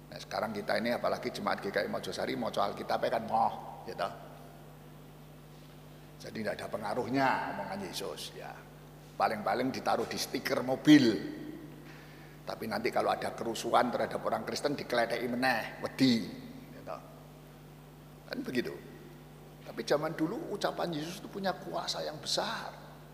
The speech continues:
Kalau Yesus mengatakan, "Apa yang kamu alami itu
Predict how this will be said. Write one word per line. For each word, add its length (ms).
Kalau 200
Yesus 360
mengatakan, 440
"Apa 240
yang 200
kamu 240
alami 480
itu 160